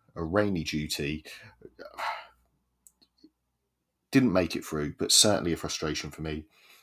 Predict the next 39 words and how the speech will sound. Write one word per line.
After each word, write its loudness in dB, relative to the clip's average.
Juice 6
and 4
a 2
Biscuit, 4
poor 8
behaviour 2
management, 2
that 2
is, 0
i-, -4
in 0
my 4
opinion. 0
But 4
certainly, 4
if -4
you -2
want -2
to 2
listen -2
back 0
to -6
some 0
of -2
our 6
other 4
shows -2
where -4
they -4
talk -2
about -4
behaviour -8
management, -6
you, -4
you -4
might 2
get 0
a -2
more -4